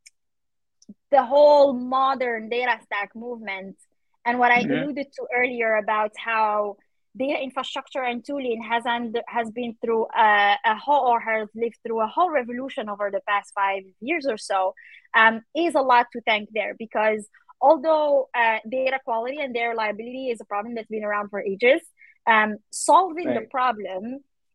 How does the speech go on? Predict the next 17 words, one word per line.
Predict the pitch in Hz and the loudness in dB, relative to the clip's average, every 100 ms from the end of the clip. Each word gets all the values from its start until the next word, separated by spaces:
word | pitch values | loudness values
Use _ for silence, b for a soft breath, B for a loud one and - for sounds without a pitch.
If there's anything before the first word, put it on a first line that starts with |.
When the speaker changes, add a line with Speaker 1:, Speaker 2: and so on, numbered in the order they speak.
| _ | _
Speaker 1:
is | 269 254 | -4 -2
now | 269 285 277 254 240 233 - | 0 2 4 4 4 0 -6
becoming | 220 247 269 262 247 240 | -12 -8 -8 -6 -10 -10
actually | 226 226 - 247 240 240 226 220 214 - _ _ 285 | -10 -10 -12 -12 -10 -8 -6 -4 -4 -8 _ _ -2
easier | 339 277 262 240 | -2 0 0 2
than | 226 214 | 2 -2
before, | 202 - 330 269 233 - | -6 -2 4 4 4 2
thanks | 262 262 - | 0 0 -6
to | - - | -12 0
all | 254 254 247 | 4 6 4
the | 247 | -4
new | 240 247 | -10 -14
tools | 233 254 240 | -14 -16 -12
and | 220 | -14
technologies | - 254 262 247 220 220 208 - | -10 0 0 0 -6 -12 -12 -4
that | 214 - | -4 -4
have | - 220 214 208 | -4 0 2 2